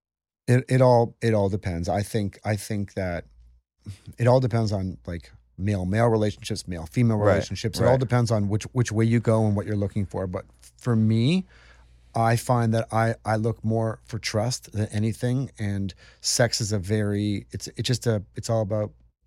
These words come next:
Speaker 1: trust and not sex for me. So I, I really believe that the best relationships, whenever there's sex involved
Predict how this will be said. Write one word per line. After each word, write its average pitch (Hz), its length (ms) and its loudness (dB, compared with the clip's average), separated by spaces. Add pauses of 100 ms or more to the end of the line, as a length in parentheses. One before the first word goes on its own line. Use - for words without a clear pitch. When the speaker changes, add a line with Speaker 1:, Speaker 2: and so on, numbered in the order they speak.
(640)
Speaker 1:
trust 107 320 0
and 107 100 -4
not 98 180 -6
sex - 260 -8
for - 100 -10
me. 92 200 -8 (1300)
So 104 240 0
I, 120 220 2
I 123 100 6
really 135 260 4
believe 120 320 2
that 101 220 0 (1200)
the 104 60 -10
best 120 240 2
relationships, 110 680 -6 (640)
whenever 165 360 4
there's 170 320 0 (1200)
sex - 480 2
involved 143 440 2